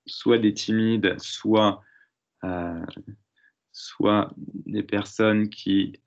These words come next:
euh, estiment avoir trouvé réponse.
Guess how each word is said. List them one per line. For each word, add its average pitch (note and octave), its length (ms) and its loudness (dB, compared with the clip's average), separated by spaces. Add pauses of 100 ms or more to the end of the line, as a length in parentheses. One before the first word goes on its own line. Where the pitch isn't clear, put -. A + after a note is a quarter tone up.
euh, - 580 -6 (1000)
estiment A#2 540 2
avoir F#2 240 4
trouvé A2 320 4
réponse. A2+ 760 -2